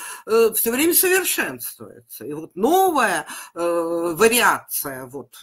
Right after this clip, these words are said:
представленная в европейских рекомендациях по профилактике сердечно-сосудистых заболеваний, учитывает, как и раньше, возраст, пол, уровень систолического давления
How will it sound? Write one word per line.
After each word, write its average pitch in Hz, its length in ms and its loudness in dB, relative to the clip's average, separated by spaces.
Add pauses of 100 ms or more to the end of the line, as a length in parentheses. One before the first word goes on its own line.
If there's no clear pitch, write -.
(120)
представленная 147 880 -4
в 135 60 -12
европейских 156 840 -8
рекомендациях 180 1000 -6
по 160 120 -6
профилактике 185 1080 -4
сердечно-сосудистых 147 1300 -12
заболеваний, 294 760 0 (480)
учитывает, 214 680 0
как 175 240 -2
и 202 40 2
раньше, 180 560 0
возраст, 226 760 -2
пол, 269 380 -2
уровень 196 420 -4
систолического 196 1120 -6
давления 214 800 -2